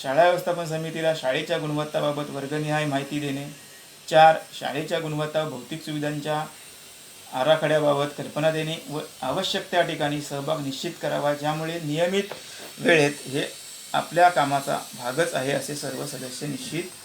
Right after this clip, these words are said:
करतील. शाळा व्यवस्थापन समिती बैठका नियमित होण्यासाठी शाळेत पालकांचा नियमित सहभाग होण्यासाठी काही नियमावली बनविणे.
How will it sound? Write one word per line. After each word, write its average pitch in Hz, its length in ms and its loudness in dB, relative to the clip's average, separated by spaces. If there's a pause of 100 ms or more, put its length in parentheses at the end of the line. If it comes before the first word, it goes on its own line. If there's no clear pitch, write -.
(440)
करतील. 127 340 -10 (480)
शाळा 160 200 8
व्यवस्थापन 208 360 4
समिती 180 640 -6
बैठका 160 480 0
नियमित 156 440 -2
होण्यासाठी 151 440 -4
शाळेत 139 340 0 (680)
पालकांचा 156 600 0 (140)
नियमित 156 400 -2 (320)
सहभाग 151 480 4 (260)
होण्यासाठी 147 480 -2
काही 143 300 0
नियमावली 156 560 0
बनविणे. 147 600 -2